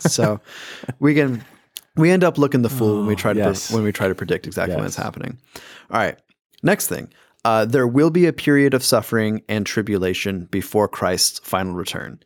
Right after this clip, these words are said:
Speaker 1: That's kind of the closed-handed, like, that's talked about in the scripture. What's very open-handed <laughs> is like, okay, well, what,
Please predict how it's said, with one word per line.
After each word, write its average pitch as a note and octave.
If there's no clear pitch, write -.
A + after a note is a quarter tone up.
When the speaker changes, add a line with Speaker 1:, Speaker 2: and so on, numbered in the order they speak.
Speaker 1:
That's C#3
kind D3
of C3+
the -
closed-handed, B2
like, G2+
that's -
talked A#2
about G#2+
in G#2
the G2
scripture. G2+
What's A2
very C#3+
open-handed C3
<laughs> -
is -
like, -
okay, B2
well, G2+
what, A#2+